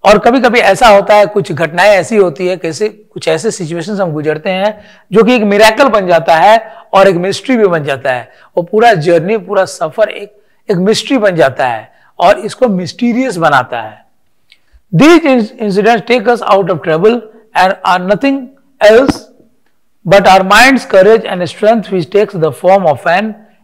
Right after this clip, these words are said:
external factor and takes us out of the doubtful situation। तो इस प्रकार का incident, जो घटनाएं घटते हैं हमारे जीवन में, हमें वैसे मुसी-, मुसीबत से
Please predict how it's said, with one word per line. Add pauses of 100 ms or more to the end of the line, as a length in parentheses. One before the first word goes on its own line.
external
factor
and
takes
us (140)
out
of
the
doubtful
situation। (600)
तो
इस
प्रकार
का
incident,
जो
घटनाएं
घटते
हैं
हमारे
जीवन
में, (520)
हमें (240)
वैसे
मुसी-,
मुसीबत
से